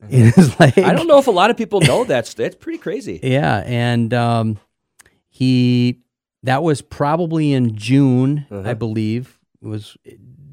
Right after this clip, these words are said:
Speaker 2: the, uh, Notre, at Notre Dame.
Speaker 1: Yeah, like, I think it was l-
Speaker 2: And then
Speaker 1: yeah.
Speaker 2: he, he came back, did all the physical therapy, did
Speaker 1: Yep.
Speaker 2: everything he possibly could, and he was cleared to play the first game against Faribault.
Speaker 1: Yep. I think he had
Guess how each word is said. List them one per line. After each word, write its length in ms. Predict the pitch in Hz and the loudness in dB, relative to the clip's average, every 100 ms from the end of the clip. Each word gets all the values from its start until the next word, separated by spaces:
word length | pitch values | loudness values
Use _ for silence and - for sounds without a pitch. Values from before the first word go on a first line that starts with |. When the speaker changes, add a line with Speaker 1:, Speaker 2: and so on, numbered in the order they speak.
| 143 _ _ _ _ _ _ 127 | _ _ _ _ _ _ _ -18
Speaker 2:
the, 460 | 117 107 104 101 - - _ 95 - | -12 -10 -8 -10 -14 -20 _ -20 -20
uh, 140 | 92 110 | -20 -8
Notre, 260 | 127 123 | -4 -4
at 140 | 127 117 | -4 -6
Notre 240 | 123 123 | -4 -4
Dame. 220 | 123 113 123 | -4 -4 -2
Speaker 1:
Yeah, 300 | 156 135 110 | -2 -4 -10
like, 180 | 113 117 | -12 -10
I 60 | |
think 120 | 117 123 | -10 -10
it 20 | |
was 100 | 101 | -10
l- 280 | 101 98 95 | -14 -18 -10
Speaker 2:
And 200 | 123 120 | -4 -2
then 400 | 131 131 131 131 | -2 -2 -2 -4
Speaker 1:
yeah. 40 | |
Speaker 2:
he, 300 | 131 135 131 - | -2 -2 -2 -6
he 220 | - 123 | -10 -10
came 380 | 113 - 147 151 | -10 -6 -2 0
back, 680 | 139 147 147 127 127 - _ _ _ _ _ | 0 0 -2 -2 -6 -12 _ _ _ _ _
did 160 | 135 139 | -2 0
all 160 | 147 | 0
the 60 | 156 | -2
physical 420 | 139 143 120 127 | -2 -2 -2 -4
therapy, 640 | 120 127 127 117 120 117 113 | -4 -2 -2 -4 -6 -6 -6
did 260 | 113 113 101 | -6 -6 -4
Speaker 1:
Yep. 140 | 110 | -4
Speaker 2:
everything 320 | 147 147 139 127 | -2 -2 -2 -4
he 80 | |
possibly 500 | 123 123 117 - 110 | -2 -4 -4 -6 -8
could, 540 | 104 120 113 113 107 107 _ _ _ - | -6 -4 -2 -2 -4 -8 _ _ _ -4
and 160 | 117 | -2
he 80 | 113 | 0
was 240 | 127 180 | 2 0
cleared 280 | - 180 165 | 0 0 0
to 40 | 139 | 0
play 260 | - 147 | -2 -2
the 100 | 123 | -2
first 260 | - 131 - | -2 -4 -2
game 200 | 127 120 | -2 -2
against 220 | 113 101 | -2 -4
Faribault. 600 | - 147 143 101 90 98 | -4 -4 -2 -4 -6 -6
Speaker 1:
Yep. 240 | 117 - _ _ _ _ _ | -6 -8 _ _ _ _ _
I 60 | 104 | -10
think 140 | 104 101 | -8 -8
he 40 | |
had 0 | 104 | -6